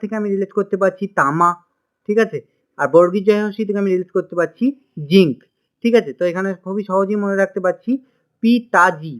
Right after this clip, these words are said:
পিতাজি থেকে পিতল, তামা। পিতল কি দিয়ে তৈরি হয়? তামা আর জিঙ্ক থেকে, ঠিক আছে? নেক্সট। এখানে আছে ইনভার, ঠিক আছে? ইনভার একটা সংকর ধাতু। তো এখানে একটা আয়রন ম্যানের ছবি দেখতে পাচ্ছ তোমরা।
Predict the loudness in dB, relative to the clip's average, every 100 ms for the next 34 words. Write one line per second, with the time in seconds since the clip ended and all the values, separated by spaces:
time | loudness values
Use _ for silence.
0 | -18 -8 -2 -2 -4 -8 -2 -2 -4 -2
1 | 2 2 4 0 2 -2 -4 -12 -16 -20
2 | -20 _ -6 -2 -2 -2 -2 0 0 0
3 | -2 -4 _ _ -2 0 0 -2 -4 -4
4 | -4 -4 -6 -18 -20 _ -4 -4 -4 _
5 | -10 -10 _ _ _ _ _ _ _ _
6 | _ _ _ _ _ _ _ _ _ _
7 | _ _ _ _ _ _ _ _ _ _
8 | -2 0 0 0 0 -2 _ 4 8 8
9 | 6 2 0 -10 _ _ 0 0 -2 -2
10 | 2 4 2 0 -2 -6 -4 0 0 0
11 | -2 -4 -6 _ _ _ 4 6 6 4
12 | -2 0 2 2 2 0 0 0 -2 -2
13 | 0 0 0 -2 -4 -2 -4 -2